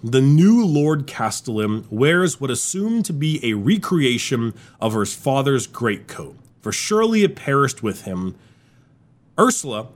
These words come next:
however, knows it to be no fake. Appearing in her sealed chambers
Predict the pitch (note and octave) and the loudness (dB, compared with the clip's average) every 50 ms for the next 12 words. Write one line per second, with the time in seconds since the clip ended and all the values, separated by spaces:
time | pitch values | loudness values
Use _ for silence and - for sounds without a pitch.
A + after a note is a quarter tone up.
0 | - - G#2+ G2+ G2+ F2+ F2+ G2+ C#3 D3+ - - - - _ _ _ - A2+ B2+ | -12 -6 -4 -2 -2 0 0 -2 -2 -2 -6 -12 -20 -20 _ _ _ 0 2 4
1 | C3+ D3+ D3 F#3+ F#3+ - - D#3 A#2 A2+ G#2+ G2+ F#2+ F2+ F#2+ F2+ F2+ - - - | 6 4 4 2 -2 -4 -4 -2 0 0 0 0 0 -2 -2 -4 -4 -6 -6 -6
2 | - G3 E3 F#2+ - - - - - _ _ _ _ _ _ - C#3 C3 C3+ - | -4 -4 -4 -4 -6 -10 -20 -20 -20 _ _ _ _ _ _ -2 -2 -2 -2 -4
3 | - - G#3+ C4+ C#4+ B3 - A2 F#2+ - - A#2+ B2+ B2 A#2 - C3 A2 - - | -6 0 2 2 4 4 2 2 0 -2 -2 -2 -2 -2 0 -2 -2 -2 -2 -4
4 | - - - F3 F#3 G#3 A#3+ B3+ B3 A3+ G#3+ - - - - F3 D#3 D#3+ D#3 B2+ | -4 -6 -6 -4 -4 -4 -2 -2 -2 -2 -2 -4 -4 -6 -4 -2 0 0 0 2
5 | G#2+ G2+ F#2+ F#2+ - | 0 0 -2 -2 -4